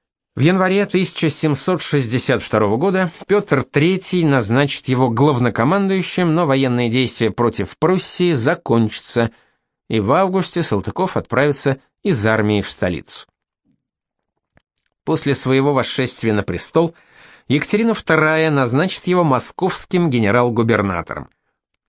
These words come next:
На этой должности фельдмаршал прослужит несколько лет, вплоть до чумной эпидемии тысяча семьсот семьдесят первого.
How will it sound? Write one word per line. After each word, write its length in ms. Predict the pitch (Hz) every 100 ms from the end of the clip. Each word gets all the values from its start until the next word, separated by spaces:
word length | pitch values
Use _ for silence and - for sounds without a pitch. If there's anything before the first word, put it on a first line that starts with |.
| _
На 200 | - 107
этой 160 | 90 92
должности 480 | 101 160 160 156 143
фельдмаршал 640 | - 98 113 180 - 180
прослужит 640 | - 147 - 160 160 156 123
несколько 560 | 135 139 - 131 127
лет, 260 | 117 123 - - - - _
вплоть 480 | - - 165 185 139
до 120 | 147
чумной 440 | 143 139 143 131 113
эпидемии 500 | 117 113 170 160 143
тысяча 400 | 165 151 - 123
семьсот 400 | 120 107 127 120
семьдесят 580 | - 113 104 - 101
первого. 500 | - 107 90 80 64